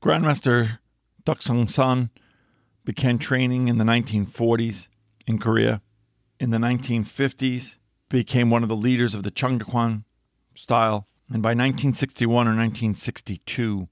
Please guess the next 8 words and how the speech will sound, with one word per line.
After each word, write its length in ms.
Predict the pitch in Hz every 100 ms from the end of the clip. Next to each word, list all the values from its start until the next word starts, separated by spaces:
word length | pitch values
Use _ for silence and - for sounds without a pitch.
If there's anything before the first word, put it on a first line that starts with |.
| _ _ _ -
had 220 | - 117
been 180 | 101 104
part 460 | 92 - 120 123 - _ _ _ _ _ -
of 220 | 117 95
the 80 | 101
movement 560 | 110 127 107 113 104 - _ _ _ _ _ _ _
for 280 | - - 117
unification 1080 | 104 113 120 - - 139 143 - 139 135 -